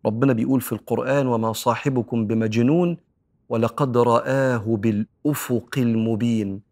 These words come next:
وما هو على الغيب بضنين". يعني النبي ما بخلش عليكم بأنه يحكي القصة.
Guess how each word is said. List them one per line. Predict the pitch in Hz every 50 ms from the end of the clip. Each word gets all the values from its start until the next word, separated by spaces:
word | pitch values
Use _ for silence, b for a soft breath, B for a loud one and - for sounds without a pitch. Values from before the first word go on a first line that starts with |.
| _ _ _ _ _ _ -
وما | 123 135 147 175 185 196
هو | 185 160 190 185 160
على | 143 120 127 131 127
الغيب | 123 123 123 107 117 135 151 151 139 117
بضنين". | 110 123 113 107 123 117 101 123 120 117 123 135 131 120 107 104
يعني | 110 110 110 120
النبي | 117 120 143 147 147 139
ما | 120 117
بخلش | 110 107 123 - - - 175 190 175 - -
عليكم | 139 117 131 151 175 170 - 147 127 113
بأنه | 120 120 117 123
يحكي | 139 139 - - 127
القصة. | 113 - 139 127 - - - 101